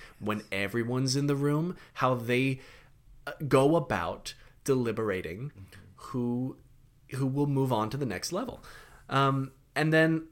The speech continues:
the last job I had in New York before the pandemic was selling merchandise in the Broadway theaters. Uh, I worked for the,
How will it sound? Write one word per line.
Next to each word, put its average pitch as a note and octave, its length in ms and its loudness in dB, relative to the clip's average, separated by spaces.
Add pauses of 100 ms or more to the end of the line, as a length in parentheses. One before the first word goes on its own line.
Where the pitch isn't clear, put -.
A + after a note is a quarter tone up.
(100)
the D#3 160 -2
last D#3+ 400 2
job C#3+ 260 4
I C3+ 60 4
had C3+ 220 0
in B2 80 -2
New A#2 60 -4
York D#3 280 0
before - 220 -4
the B2 80 -4
pandemic C3 520 -4
was A2 200 -4
selling A#2 300 -2
merchandise A2+ 800 -4
in A#2 80 -10
the A2+ 60 -8
Broadway G#2+ 380 -2
theaters. G#2+ 480 -2 (420)
Uh, G#2+ 160 -4
I A2 60 -2
worked B2 200 0
for B2+ 120 -4
the, A2+ 340 0